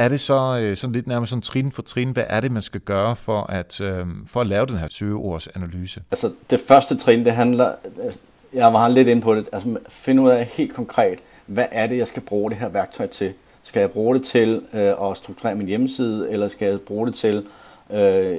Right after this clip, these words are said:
Speaker 2: en, en markedsundersøgelse? Hvad er det, jeg skal bruge det til? Det, det er ret vigtigt. Det er også vigtigt i forhold til, skal jeg bruge den til søgemaskineoptimering, eller skal jeg bruge den til Google AdWords? Fordi det er også forskellige steder, vi rammer folk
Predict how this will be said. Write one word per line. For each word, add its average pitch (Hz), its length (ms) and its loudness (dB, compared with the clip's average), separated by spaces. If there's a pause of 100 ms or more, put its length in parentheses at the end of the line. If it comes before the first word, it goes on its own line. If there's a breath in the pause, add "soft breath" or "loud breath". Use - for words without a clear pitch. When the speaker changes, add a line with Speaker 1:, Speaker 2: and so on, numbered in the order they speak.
(120)
Speaker 2:
en, 95 160 -8
en 90 240 -8
markedsundersøgelse? 107 960 -4 (680 soft breath)
Hvad 120 140 0 (100)
er 98 40 0
det, 107 80 -2
jeg 104 100 -2
skal - 140 -16
bruge 92 180 -10
det - 140 -16
til? 113 180 -2
Det, - 80 -20
det 117 160 2
er 107 140 0
ret 120 160 0
vigtigt. - 360 -6 (160)
Det 127 60 0
er 113 40 4
også 117 160 0
vigtigt 120 340 -2
i 123 80 -10
forhold 120 300 2
til, 113 280 -2 (380 soft breath)
skal - 160 -2
jeg 104 60 -4
bruge 113 220 -2
den 117 80 -2
til 104 240 -2
søgemaskineoptimering, 117 880 -2
eller 98 140 -10
skal - 120 -8
jeg 95 60 -14
bruge 104 180 -6
den 110 80 -10
til 110 160 -6
Google 95 280 -4
AdWords? 120 520 -4
Fordi - 320 -10
det 131 80 2
er - 60 -4
også - 180 -6
forskellige 113 500 -4
steder, 104 460 -4 (360 loud breath)
vi 117 80 -8
rammer 101 320 -2
folk - 280 -6